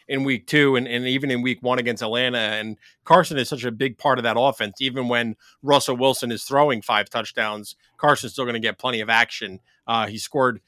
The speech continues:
three pat-, receiving touchdowns. He hasn't hit the end zone on a rushing touchdown yet. But the passing attack, his, his skills in that aspect of the game is certainly co-, helping his fantasy production.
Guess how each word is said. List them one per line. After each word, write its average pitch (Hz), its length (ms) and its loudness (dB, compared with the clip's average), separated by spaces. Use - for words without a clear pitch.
three 147 220 0
pat-, - 340 2
receiving 160 500 -2
touchdowns. 123 560 -2
He 156 80 -6
hasn't 160 200 2
hit 151 100 -2
the 139 100 0
end 139 140 2
zone 135 160 2
on 123 100 -2
a 110 80 -2
rushing 131 420 -2
touchdown 104 440 -8
yet. 107 240 -2
But 135 220 0
the 127 100 -8
passing 165 380 4
attack, 147 360 4
his, 131 340 -4
his 135 220 -4
skills 139 480 -2
in 120 120 -6
that 135 140 4
aspect 135 420 2
of 117 60 -4
the 117 60 -6
game 127 260 0
is - 80 -10
certainly 117 320 -6
co-, 135 200 -10
helping 127 380 0
his 113 300 -8
fantasy 139 340 -2
production. 113 640 -4